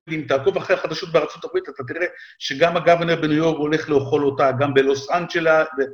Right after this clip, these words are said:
בלוס אנג'לס הוא הולך לאכול אותה, הם מקבלים החלטות של אנשים טיפשיים, כי זה מה שהם.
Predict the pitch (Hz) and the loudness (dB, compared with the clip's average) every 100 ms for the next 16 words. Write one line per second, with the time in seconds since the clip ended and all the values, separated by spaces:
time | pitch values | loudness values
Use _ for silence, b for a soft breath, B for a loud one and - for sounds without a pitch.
0 | B B B 143 143 135 185 185 185 180 | B B B 2 2 0 0 2 0 0
1 | 170 170 160 160 120 - 156 151 135 131 | -2 -4 -4 -4 -4 0 0 0 -2 -2
2 | 123 135 190 160 156 156 196 202 - - | -6 -4 -4 -4 -6 -2 0 0 -4 -20
3 | _ _ _ _ - - - 135 135 135 | _ _ _ _ -12 -4 2 4 4 2
4 | 123 180 - - - 175 185 - 160 220 | -2 -4 -6 -6 -4 -4 -4 -6 2 4
5 | 240 - 120 104 | 6 4 2 -2